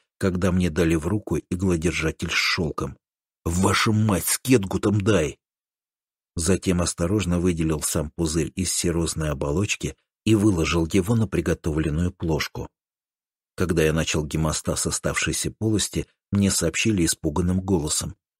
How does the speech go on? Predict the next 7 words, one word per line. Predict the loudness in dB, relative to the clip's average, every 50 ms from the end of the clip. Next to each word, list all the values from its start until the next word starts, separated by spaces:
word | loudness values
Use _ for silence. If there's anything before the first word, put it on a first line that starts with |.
| _ _ _ -6
«Сергей | -2 0 0 0 0 0 0 0
Никитович, | 0 0 -2 -2 -2 -4 -2 0 0 0 -2 -4 -8 _ _ _ _ 0
митрополит | 2 2 2 0 0 2 4 4 4 4 2 2
дышать | 2 2 2 4 4 4 2 2 0
перестает». | -2 -2 -2 -2 -2 0 0 2 2 2 0 0 -2 -8 -16 _ _ _ _ _ _ _ _
Я | -6 -2 0 -2 -2
похолодел. | -2 -2 -2 -2 0 0 0 0 0 0 0 -2 -2 -4